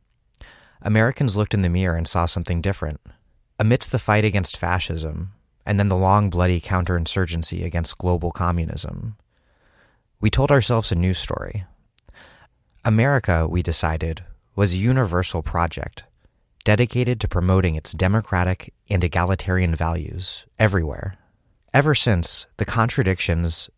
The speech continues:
between the story that Americans have told about themselves and what America was and is, both here and abroad, have unspooled. We became a global superpower, anointed to decide the fates of countless others,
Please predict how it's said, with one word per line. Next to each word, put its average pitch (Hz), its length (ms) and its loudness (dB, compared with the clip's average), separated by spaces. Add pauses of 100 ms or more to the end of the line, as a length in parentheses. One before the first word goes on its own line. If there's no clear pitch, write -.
(140)
between 101 320 2
the 90 80 0
story 117 640 0 (120)
that 95 100 0
Americans 92 440 0
have 85 120 -4
told 123 260 -2
about 85 280 -4
themselves 76 720 -8 (640)
and 107 320 2
what 113 220 4
America 113 420 2
was 104 580 2
and 90 140 0
is, 85 520 0 (120)
both 92 180 0
here 123 220 2
and 98 120 4
abroad, 90 560 -2 (840)
have 101 180 2
unspooled. 101 640 -2 (1160)
We 120 120 4
became 131 340 2
a 151 60 4
global 104 340 2
superpower, 95 1000 -4 (120)
anointed 113 600 4
to 113 80 -2
decide 98 420 2
the 92 40 0
fates 98 360 0
of - 100 -6
countless 98 420 0
others, 85 680 -4